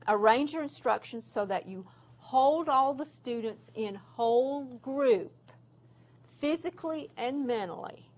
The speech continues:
and you do not allow them to start moving into their groups or moving around the room until you've gone all the way through your process. Instructions for your activity and dividing into groups.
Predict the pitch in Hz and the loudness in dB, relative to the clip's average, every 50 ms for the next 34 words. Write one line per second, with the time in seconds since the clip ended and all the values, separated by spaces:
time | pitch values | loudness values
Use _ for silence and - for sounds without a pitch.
0 | _ _ - - - - _ - 220 226 220 208 220 208 180 - 214 202 202 208 | _ _ -20 -20 -20 -20 _ 2 2 2 2 0 -2 -4 -4 -4 -4 -2 0 2
1 | 190 196 190 180 180 185 196 214 233 269 277 294 269 240 185 196 - - - 196 | 2 4 4 2 2 2 2 2 0 0 -2 -4 -6 -8 -10 -14 -20 -12 -8 -6
2 | 180 165 175 175 185 196 220 254 262 302 294 294 294 277 294 294 - 285 277 277 | -6 -6 -8 -10 -6 -4 -4 -4 -4 -6 -8 -8 -8 -8 -10 -10 -12 -10 -10 -8
3 | 269 262 247 277 262 262 269 254 - - - - 185 185 202 220 240 240 262 254 | -8 -8 -8 -6 -6 -6 -6 -10 -12 -16 -14 -14 -12 -6 -4 -4 -4 -2 -4 -8
4 | 254 240 233 226 220 226 233 233 233 220 202 208 196 190 190 185 190 202 - - | -6 -6 -4 -4 -4 -6 -6 -8 -8 -8 -10 -12 -12 -12 -12 -14 -14 -16 -20 -20
5 | _ - - - _ - - 214 - - 226 185 185 - - 175 165 - - - | _ -20 -20 -20 _ -12 -12 -12 -10 -10 -10 -10 -10 -10 -10 -10 -10 -10 -14 -20
6 | _ - - - 254 254 262 269 285 277 294 277 277 269 294 294 - 294 285 277 | _ -20 2 6 8 8 8 8 4 0 -2 -2 -2 -4 -4 -8 -10 -12 -12 -10
7 | 262 269 262 262 - - 269 254 196 180 180 - - - - 101 - - - - | -10 -10 -12 -14 -12 -8 -6 -4 -4 -4 -6 -8 -14 -16 -16 -16 -18 -20 -20 -20
8 | _ _ _ _ _ _ _ 190 226 240 254 - - 294 269 277 285 294 - - | _ _ _ _ _ _ _ -6 -6 -6 -6 -8 -4 -2 -2 -2 -2 -4 -10 -12
9 | 359 339 359 381 403 - - - - - _ _ _ - 220 214 214 247 240 240 | -12 -10 -10 -12 -12 -14 -18 -20 -20 -20 _ _ _ -4 -2 -2 0 0 0 0
10 | 247 240 247 247 - - - 302 247 226 220 202 196 196 208 208 - _ _ _ | 2 0 -2 -4 -6 -10 -4 -4 -2 -2 -2 -4 -6 -6 -8 -10 -16 _ _ _
11 | _ - _ _ _ - - _ - 262 269 269 262 240 226 220 214 226 220 - | _ -20 _ _ _ -20 -16 _ 0 0 0 2 0 -2 -2 -2 -4 -8 -10 -12
12 | - _ _ _ _ - 214 196 185 190 202 202 208 220 220 233 220 220 220 220 | -20 _ _ _ _ -12 -12 -8 -2 0 2 2 2 0 -2 -4 -8 -8 -8 -10
13 | 220 226 202 214 208 196 180 - - - - - | -12 -12 -10 -8 -8 -6 -8 -10 -12 -18 -20 -20